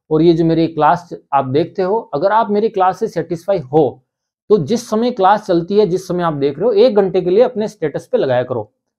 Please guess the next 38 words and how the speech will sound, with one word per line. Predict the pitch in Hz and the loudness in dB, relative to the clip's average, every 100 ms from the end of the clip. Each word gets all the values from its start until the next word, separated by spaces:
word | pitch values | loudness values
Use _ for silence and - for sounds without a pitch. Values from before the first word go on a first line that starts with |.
| - | -10
इसका | 165 208 | -4 4
लिंक | 180 165 233 269 | 4 6 4 2
स्टेटस | 240 - - 170 165 - | -2 -6 -4 -4 -4 -4
पे | 214 | 0
लगाया | 160 151 | 2 2
करो। | 147 185 254 - _ - | 2 0 -2 -4 _ -10
तो | 180 | -2
जो | 165 254 | 2 4
लोग | 269 233 | 4 4
तैयारी | 196 190 190 | 4 4 4
कर | 202 | 0
रहे | 220 | 0
हैं, | 285 214 | -2 -2
क्योंकि | 190 190 233 220 | -2 -2 -4 0
आपका | 156 - 220 | 0 2 -2
स्टेटस | - 202 220 | 0 -2 0
आपके | 208 190 220 | 0 2 0
टच | 185 180 196 | 0 -2 -2
में | 220 | -4
है, | 220 | 0
वही | 220 | 2
लोग | 226 226 | 2 2
देख | 220 226 | 2 0
पाएंगे, | 226 226 233 _ _ _ 240 | -2 -4 -8 _ _ _ 2
तो | |
उनको | 220 226 277 | 4 4 4
अगर | 269 262 | 6 4
अच्छा | 185 240 | 4 4
लगेगा | 226 170 151 123 - _ - | 4 4 2 0 -2 _ 2
तो | |
वो | 240 | 6
आगे | 202 196 247 | 6 6 6
से | 254 | 6
आगे | 226 233 | 4 4
शेयर | 226 190 190 | 2 0 0
करेंगे, | 175 156 147 196 285 | 2 -2 0 0 0
ताकि | - _ 185 175 220 | -4 _ 2 2 2
उनको, | 214 180 208 294 285 | 2 4 4 4 0